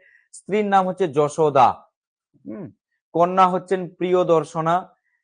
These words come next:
সিদ্ধিলাভ করার পর তার নাম হয়েছিল জিন বা জিতেন্দ্র। কার নাম হয়েছিল? না, মহাবীরের যখন তিনি সিদ্ধিলাভ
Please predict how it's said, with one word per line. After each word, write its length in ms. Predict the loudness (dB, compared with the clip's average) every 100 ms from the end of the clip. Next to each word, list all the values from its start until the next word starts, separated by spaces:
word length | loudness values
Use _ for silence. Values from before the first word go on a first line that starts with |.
| _
সিদ্ধিলাভ 480 | -8 -6 -2 0 0 0
করার 280 | 2 2
পর 260 | 0 -2 -2
তার 200 | 0 -2
নাম 280 | 0 -2 -2
হয়েছিল 460 | -6 -6 -8 -8
জিন 400 | -10 -10 -8 -6
বা 140 | -2 -2
জিতেন্দ্র। 640 | -2 -6 -4 -4 -4 -8 -8 _ _ 2
কার 200 | 4 6
নাম 200 | 2 2
হয়েছিল? 320 | -2 0 -2 -2 _ _
না, 80 | -2
মহাবীরের 760 | 2 2 4 2 2 4 4 4
যখন 320 | -2 -4 -6
তিনি 300 | -6 -8 -8
সিদ্ধিলাভ 440 | -12 -10 -4 -2